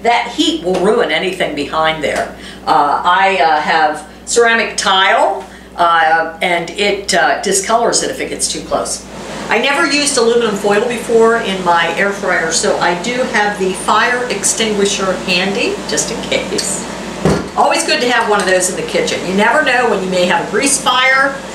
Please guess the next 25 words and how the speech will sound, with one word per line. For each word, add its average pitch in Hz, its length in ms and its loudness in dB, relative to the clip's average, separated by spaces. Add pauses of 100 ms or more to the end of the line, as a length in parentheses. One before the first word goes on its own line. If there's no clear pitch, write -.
(300)
uh, 160 720 2
or, 196 340 4 (460)
you 285 60 2
know, 190 180 2
when 196 100 4
you 196 80 4
just 220 200 0
sometimes 233 520 0
aren't 196 180 0
paying 196 340 -2
attention, 208 440 0 (600)
which 170 120 -2
is 175 120 0
very 196 280 4 (140)
easy 196 240 4
for 196 140 -2
me 175 160 -2
to - 160 -4
do. 170 260 4 (680)
So 208 200 2
have 359 260 2
one 285 120 0
of 220 60 0
those 196 220 0
handy. 165 380 -4